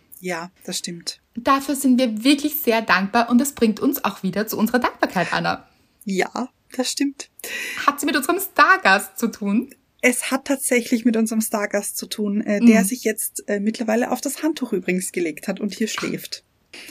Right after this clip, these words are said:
Speaker 1: Auf jeden Fall gehen wir ja auch jetzt immer Gassi mit ihm.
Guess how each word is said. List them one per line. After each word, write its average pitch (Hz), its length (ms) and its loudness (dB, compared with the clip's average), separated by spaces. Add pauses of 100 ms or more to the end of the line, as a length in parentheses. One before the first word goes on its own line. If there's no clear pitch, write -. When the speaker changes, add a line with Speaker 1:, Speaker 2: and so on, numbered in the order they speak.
(180)
Speaker 1:
Auf 247 180 0
jeden 247 220 6
Fall 254 400 2 (200)
gehen 233 280 6
wir 269 140 6
ja 240 200 0
auch 220 140 0
jetzt - 280 -4
immer 220 200 8
Gassi - 380 -4
mit 180 160 -4
ihm. 190 220 4